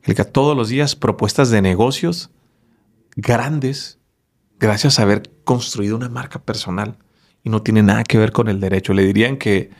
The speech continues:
no se sientan mal y que no importa abogados, arquitectos, ingenieros, lo que estés haciendo,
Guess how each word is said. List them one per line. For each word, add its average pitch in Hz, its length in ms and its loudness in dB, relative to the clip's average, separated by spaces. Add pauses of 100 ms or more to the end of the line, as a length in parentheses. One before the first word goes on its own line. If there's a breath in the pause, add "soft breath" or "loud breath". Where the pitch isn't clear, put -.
(320 soft breath)
no 110 100 2
se 120 120 2
sientan 117 360 2
mal 165 400 -2 (460 soft breath)
y 113 120 2
que 101 460 -4 (720)
no 117 180 4
importa 131 480 2
abogados, 104 600 0
arquitectos, - 720 -4
ingenieros, 107 580 2
lo 107 120 2
que - 80 0
estés 131 200 2
haciendo, 139 500 2